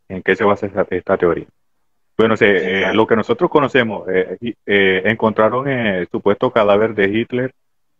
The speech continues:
Speaker 1: eh, se lo llevaron, eh, le hicieron las pruebas forenses y lo identificó la asistente de su dentista, que, ah, eh, ella es la que dice que sí, efectivamente era él, eh, porque como el cuerpo estaba incinerado, fue muy difícil la identificación.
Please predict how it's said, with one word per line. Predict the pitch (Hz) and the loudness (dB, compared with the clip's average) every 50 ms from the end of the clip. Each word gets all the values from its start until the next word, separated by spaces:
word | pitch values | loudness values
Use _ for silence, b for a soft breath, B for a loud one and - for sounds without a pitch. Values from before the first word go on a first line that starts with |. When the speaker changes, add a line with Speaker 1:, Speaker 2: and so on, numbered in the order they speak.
| _ _ _ _ _ _ _ _ _ _ _ _ _ | _ _ _ _ _ _ _ _ _ _ _ _ _
Speaker 1:
eh, | - 92 101 98 | 0 2 2 2
se | - 113 | 2 2
lo | 104 104 | 4 4
llevaron, | 98 98 95 90 90 92 95 104 104 117 123 120 117 104 92 | 4 4 4 4 4 4 2 2 0 -2 -6 -6 -10 -10 -10
eh, | 95 95 95 90 90 87 82 82 - - - | -8 -6 -6 -6 -8 -10 -12 -14 -18 -18 -14
le | 95 98 98 | -8 -8 -8
hicieron | 98 - 95 - 110 | -4 -4 -2 0 0
las | 110 104 | -2 -2
pruebas | - 98 98 107 - | 2 2 2 2 2
forenses | - 104 92 95 101 104 - - 123 120 110 110 - | -2 -2 0 0 -2 -2 -4 -8 -8 -6 -8 -8 -10
y | 95 95 92 90 90 90 87 | -10 -8 -8 -8 -8 -8 -10
lo | 87 - 92 101 104 | -10 -4 0 2 4
identificó | 104 104 101 98 - 107 101 - 110 92 - - 98 104 110 110 113 127 - _ _ _ _ _ _ _ _ _ | 4 2 0 -2 -4 -4 -4 -4 -6 -8 -2 0 2 4 4 4 2 0 -6 _ _ _ _ _ _ _ _ _
la | _ 98 101 104 | _ 0 0 0
asistente | 104 - 113 92 - - 117 113 117 - 131 127 | 0 -4 -8 -8 -4 -2 -2 -2 2 2 2 4
de | 123 120 | 4 2
su | - - 113 107 | 0 -2 0 2
dentista, | 101 92 90 - - 117 120 131 - - 123 | 2 2 0 0 0 2 2 2 2 0 0
que, | 113 - 107 98 95 90 85 80 | 0 0 0 0 2 2 0 0
ah, | 90 98 95 - - _ _ | 0 0 0 -2 -6 _ _
eh, | 98 95 92 92 90 82 92 | -4 -2 0 0 0 0 0
ella | 92 101 107 117 | 0 2 2 2
es | 131 | 0
la | 131 120 | 0 -2
que | - 101 | -2 -2
dice | 98 98 - 123 - | -4 -2 -4 -6 -2
que | - 101 | 0 -2
sí, | 95 - - 110 | -2 0 -2 -2
efectivamente | 113 - 107 98 - _ 95 95 98 101 104 104 101 101 - 107 | 0 0 0 -2 -2 _ -2 -2 0 0 0 -2 -4 -2 0 2
era | 104 98 95 95 98 101 | 2 4 4 4 4 4
él, | 110 113 123 127 - _ _ _ _ _ _ _ _ _ | 4 2 0 -2 -10 _ _ _ _ _ _ _ _ _
eh, | - 104 | 0 0
porque | 104 - 107 101 92 - - 110 104 101 98 92 87 - | 0 2 0 0 0 0 0 0 2 2 2 0 -2 -4
como | - 117 113 110 | -4 -4 0 0
el | 104 95 | -2 0
cuerpo | - 101 101 - 117 | 0 -2 0 2 2
estaba | 110 123 120 123 | 2 2 0 0
incinerado, | 123 - 135 123 117 107 101 104 117 123 | 0 -4 -4 0 2 2 4 4 2 0
fue | 120 117 104 | -2 -2 -4
muy | 107 110 107 | -4 -6 -8
difícil | 113 107 - 110 - - 110 107 | -8 -8 -8 -10 -8 -6 -4 -2
la | 104 101 | -2 -2
identificación. | 95 98 95 - _ 95 - 95 87 - 85 82 - - 92 76 | -2 -4 -6 -6 _ -14 -14 -14 -8 -8 -8 -8 -6 -10 -10 -10